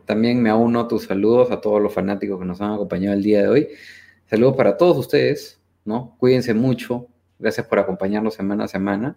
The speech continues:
Ustedes son la razón por la cual hacemos este live. Ustedes son la razón por la cual hacemos lo que nos apasiona. Así que mil gracias. Y un especial saludo también a nuestro querido Simón,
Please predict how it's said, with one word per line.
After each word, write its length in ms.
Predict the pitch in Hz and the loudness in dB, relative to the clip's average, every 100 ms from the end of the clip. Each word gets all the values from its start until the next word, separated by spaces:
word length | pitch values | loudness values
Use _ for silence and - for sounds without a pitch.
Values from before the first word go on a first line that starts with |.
| _ | _
Ustedes 320 | - - 107 104 | -12 0 0 2
son 120 | 104 | 0
la 100 | 101 | 0
razón 360 | 95 - 110 | -2 -2 -2
por 100 | 110 | 0
la 100 | 101 | -2
cual 200 | 95 101 | 0 0
hacemos 400 | 104 - 104 101 | 0 -2 -6 -4
este 200 | 104 - 123 | -6 -2 2
live. 340 | 110 139 - _ - - _ _ - | 2 0 -4 _ -20 -20 _ _ -12
Ustedes 320 | - 110 104 | 0 0 2
son 240 | 110 104 | -2 0
la 240 | 95 - - | -2 -4 -2
razón 380 | 104 - 147 143 | -2 2 0 2
por 120 | 110 | 0
la 100 | 95 | 2
cual 180 | 107 104 | 2 2
hacemos 340 | - 107 110 | 0 -2 0
lo 120 | 104 - | -2 -4
que 60 | |
nos 180 | 95 - | -6 -4
apasiona. 640 | 104 127 - 135 98 123 - | -2 -2 2 2 2 -2 -8
Así 240 | 92 - | -14 -10
que 120 | 95 98 | -6 -2
mil 160 | 104 110 | 0 2
gracias. 460 | 104 - 143 170 - - - _ | 2 2 -2 -4 -14 -20 -20 _
Y 40 | 208 | 4
un 80 | 247 | 4
especial 400 | 226 180 208 196 | 4 0 2 2
saludo 380 | 180 180 190 180 | 4 6 6 6
también 280 | 156 160 | 4 4
a 60 | 160 | 2
nuestro 280 | 151 - 123 | 0 -2 -4
querido 300 | 113 131 131 | 0 2 0
Simón, 500 | 117 117 123 127 | 2 2 2 0